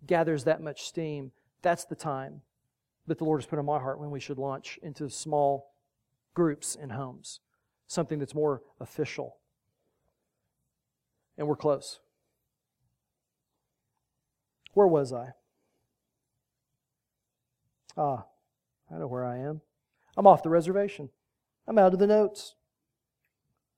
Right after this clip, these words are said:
We've connected shoulder to shoulder.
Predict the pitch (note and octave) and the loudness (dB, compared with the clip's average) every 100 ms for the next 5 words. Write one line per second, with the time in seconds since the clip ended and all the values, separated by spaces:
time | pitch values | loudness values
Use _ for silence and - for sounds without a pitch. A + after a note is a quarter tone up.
0 | _ _ _ _ _ _ _ _ _ _ | _ _ _ _ _ _ _ _ _ _
1 | _ _ _ _ _ _ _ _ _ G3 | _ _ _ _ _ _ _ _ _ -2
2 | G3 - F3 F#3 F#3 D#3 C3 - _ _ | 0 0 4 4 2 -2 -4 -14 _ _
3 | _ _ _ _ _ _ _ - - D3 | _ _ _ _ _ _ _ -20 -20 -18
4 | - F#3 D#3+ D3+ C3+ D#3+ D3+ D#3 D3+ | 2 4 4 0 -4 -2 0 -2 -6